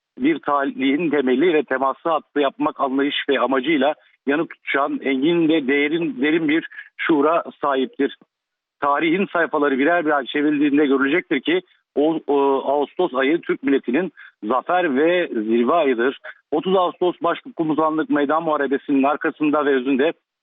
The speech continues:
strateji ustalığı, siyasi taktik uzmanlığı, uzağa yakın eden dört başı mamur hazırlık evresi, hiç azılmayan,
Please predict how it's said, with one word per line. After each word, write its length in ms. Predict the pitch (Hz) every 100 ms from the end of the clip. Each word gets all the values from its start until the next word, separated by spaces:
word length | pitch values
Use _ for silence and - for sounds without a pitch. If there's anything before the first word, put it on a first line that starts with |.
| _ -
strateji 340 | 160 156 165
ustalığı, 800 | 196 - 143 127 - 131 147 156 _ _ -
siyasi 380 | 156 139 - 208
taktik 340 | 185 139 143
uzmanlığı, 580 | 143 127 131 127 143 180 - _ - -
uzağa 320 | 147 165 196
yakın 240 | 180 160
eden 440 | 208 151 151 131 113
dört 240 | 185 -
başı 220 | 170 -
mamur 380 | 143 139 143 160
hazırlık 460 | 127 131 139 180 185
evresi, 460 | 139 135 - 190 - _ _ -
hiç 140 | 202
azılmayan, 680 | - 175 240 196 170 190